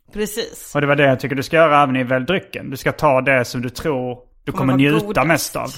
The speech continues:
Speaker 2: Godast, ja.
Speaker 1: Ehm, ja, men det, det lutar antingen mot en rom och cola. För du hade både rom och cola, eller hur?
Speaker 2: Jag har Coca-Cola Energy Zero.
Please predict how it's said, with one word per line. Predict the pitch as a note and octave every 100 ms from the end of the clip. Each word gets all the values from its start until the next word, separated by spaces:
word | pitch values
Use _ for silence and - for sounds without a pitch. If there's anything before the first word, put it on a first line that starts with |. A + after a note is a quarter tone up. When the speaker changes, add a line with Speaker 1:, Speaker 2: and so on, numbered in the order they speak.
| -
Speaker 2:
Godast, | D#3 D#3+ E3 A#2 - -
ja. | F#2 - _ _ _ _ - G#3
Speaker 1:
Ehm, | G#3 G#3 G#3 G3+ G3+ G3+ G3+ G3+ G3+
ja, | -
men | B3+ B3
det, | C#4 C4 -
det | G#3 B3
lutar | C#4 C#4+ C#4 A#3+
antingen | C4 D4 D4 - F#3 E3+ F#3 C#4
mot | G3+ G3+ F#3+ F3+ - - -
en | F#3 F3 E3+ F3 D#3+ _ _ _
rom | F#3 G3 G3+ G3 G3
och | G3+
cola. | - A#3 A#3 C4+ F#3 - C4+ C4+ _ _ _ _ -
För | G#3+
du |
hade | G#3+ A3
både | F#3+ C4+ F3+
rom | F3 D3+
och | D#3+
cola, | G#3+ G3+ -
eller | -
hur? | F#3 F3+ - _
Speaker 2:
Jag | F#3 E3+
har | G3+ F3 F3
Coca-Cola | - E3 E3+ - E3 D#3+ D#3
Energy | E3+ D3+ C#3+ B2+ C#3+
Zero. | C3+ E3+ A#2+ G#2